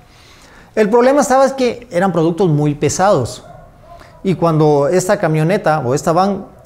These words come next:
se iba a carretera, pues todo el camino se les iba haciendo así. Era, era bien,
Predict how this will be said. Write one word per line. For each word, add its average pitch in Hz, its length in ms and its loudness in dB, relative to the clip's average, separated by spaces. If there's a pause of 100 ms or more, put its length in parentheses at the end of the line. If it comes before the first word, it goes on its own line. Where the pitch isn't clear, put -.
(120)
se 151 260 -4
iba 220 260 2
a 208 80 -2
carretera, 180 720 0
pues 135 260 -6
todo 214 240 2
el 139 80 -4
camino 196 380 0
se 165 120 -4
les 139 180 -2
iba 165 160 0
haciendo 165 340 -2
así. 165 340 -4 (680)
Era, 165 320 0
era 165 220 2
bien, 147 720 0